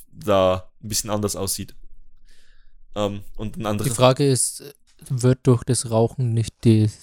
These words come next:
Speaker 2: eben deine Gene zerstört? In den Zellen und dass sie das sich deswegen falsch reproduzieren.
Speaker 1: Das ist noch was anderes. Oder durch radioaktive Strahlung und so weiter, das ist noch was ganz anderes. Ähm,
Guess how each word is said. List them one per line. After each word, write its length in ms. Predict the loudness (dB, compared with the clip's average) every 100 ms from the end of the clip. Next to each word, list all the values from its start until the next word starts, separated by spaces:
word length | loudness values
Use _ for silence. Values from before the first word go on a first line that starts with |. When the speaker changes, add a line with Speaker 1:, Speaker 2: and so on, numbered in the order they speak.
| -12
Speaker 2:
eben 300 | 0 0 0
deine 340 | 2 4 4 0
Gene 340 | 0 0 0
zerstört? 680 | -4 -12 0 0 0 -8 -20 _ _ _ _ _ _ _ _ _ _ _ _ -12
In 140 | -6
den 180 | -4 -4
Zellen 460 | 0 2 0 -4
und 180 | -12 -6
dass 140 | -4 -4
sie 80 |
das 240 | -4 -4 -4
sich 180 | -8 -6
deswegen 540 | -6 -4 -6 -6 -10
falsch 380 | -4 -4 -4 -8
reproduzieren. 340 | -10 -10 -14
Speaker 1:
Das 100 | -8 -6
ist 20 |
noch 180 | -6 -6
was 120 | -6
anderes. 440 | -6 -8 -14 -16 -8
Oder 140 | -6
durch 180 | -4 -4
radioaktive 480 | -4 -2 -2 -2 -6
Strahlung 380 | -2 0 0 -4
und 100 | -4
so 60 |
weiter, 180 | -4 -4
das 140 | -6
ist 40 | -6
noch 100 | -6
was 200 | -6 -8
ganz 180 | -10 -12
anderes. 320 | -14 -16 -18 -20 -20 -20 _
Ähm, 260 | -8 -8 -8